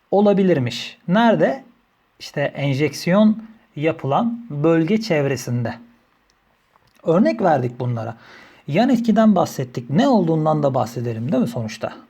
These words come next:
Devam ediyoruz. Üçüncü cümledeyiz arkadaşlar. Mesela şimdi Kanada diye bir şey attık ortaya da, ortaya. Kanada'da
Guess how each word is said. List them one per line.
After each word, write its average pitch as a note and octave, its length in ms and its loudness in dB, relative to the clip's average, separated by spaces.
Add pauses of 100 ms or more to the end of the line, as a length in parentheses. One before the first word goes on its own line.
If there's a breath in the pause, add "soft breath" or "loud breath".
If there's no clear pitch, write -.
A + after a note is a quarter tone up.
(1300 soft breath)
Devam C4+ 340 2
ediyoruz. C#3 680 -4 (480)
Üçüncü F#3+ 400 0
cümledeyiz C3 560 -2
arkadaşlar. A#2+ 680 -4 (760 loud breath)
Mesela E3+ 500 2
şimdi F#3+ 360 -4 (400)
Kanada G3 460 2
diye F#3+ 200 2
bir A3 240 0 (100)
şey G3+ 260 -2
attık - 380 -2
ortaya A#2+ 320 -4
da, A#2+ 120 -10 (240 loud breath)
ortaya. A#2+ 420 -6 (500 loud breath)
Kanada'da G3+ 680 2